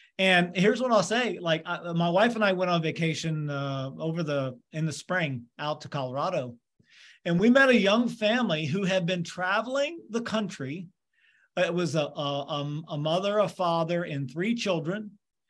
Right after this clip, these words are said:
They have seen almost everything in the United States over the last three years with that same mindset.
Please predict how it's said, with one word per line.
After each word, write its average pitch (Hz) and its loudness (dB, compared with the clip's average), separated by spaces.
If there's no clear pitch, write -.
They 208 6
have 202 4
seen 202 0
almost 190 -2
everything 240 0
in 226 4
the 214 2
United 196 2
States 180 -4
over 165 0
the 156 -6
last 147 -6
three 170 -2
years 180 -4
with 202 0
that 214 4
same 226 2
mindset. 185 0